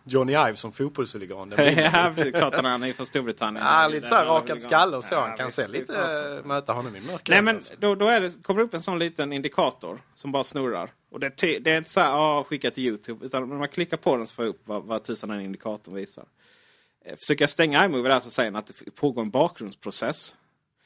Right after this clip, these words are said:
Speaker 2: Det är helt ologiskt. Det finns liksom ingenting. Det ska ju, när jag tryckt okej att skicka upp, då ska det ju komma fram en ruta, precis som det alltid har gjort, med en indikator på hur det går just för YouTube. Så att det, det där, det där är verkligen framtiden för Mavericks, kan jag säga.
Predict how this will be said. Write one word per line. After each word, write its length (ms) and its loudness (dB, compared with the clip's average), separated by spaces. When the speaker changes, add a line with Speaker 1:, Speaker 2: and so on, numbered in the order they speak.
Speaker 2:
Det 80 0
är 40 4
helt 180 2
ologiskt. 460 2
Det 60 -14
finns 240 0
liksom 200 -2
ingenting. 300 0
Det 80 0
ska 200 4
ju, 100 4
när 120 2
jag 80 0
tryckt 220 0
okej 340 2
att 100 0
skicka 260 0
upp, 160 -2
då 200 4
ska 180 -2
det 60 2
ju 60 -2
komma 180 -4
fram 240 2
en 60 2
ruta, 440 0
precis 260 -2
som 100 -4
det 80 2
alltid 220 0
har 80 6
gjort, 160 -2
med 140 2
en 100 -2
indikator 560 0
på 140 -10
hur 140 -4
det 80 -6
går 280 -2
just 180 -4
för 80 -4
YouTube. 420 -6
Så 120 6
att 100 -2
det, 80 2
det 140 6
där, 400 6
det 120 -10
där 300 4
är 120 -2
verkligen 360 0
framtiden 420 -2
för 100 -12
Mavericks, 400 -6
kan 100 -8
jag 60 -10
säga. 200 -8